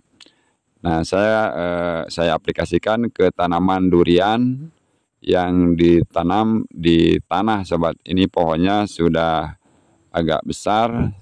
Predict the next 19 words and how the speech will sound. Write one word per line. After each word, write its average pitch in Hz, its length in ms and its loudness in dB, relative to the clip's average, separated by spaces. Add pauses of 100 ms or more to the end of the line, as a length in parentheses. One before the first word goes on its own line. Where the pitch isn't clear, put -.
(260)
sudah 82 800 -2 (880)
enam 90 320 0
tahun 113 400 -2
sampai 90 560 -2
lima 87 160 0
tahun 98 320 -2
dari 95 160 -2
penanaman 90 640 0
pohon 95 160 0
durian 87 320 2
ini. 120 320 2 (480)
Saya 90 240 -2
coba 95 400 0
di 120 160 0
aplikasi 95 720 0
menggunakan 110 880 0 (240)
pupuk 101 480 -4
racikan 90 560 -2
tadi. 98 320 2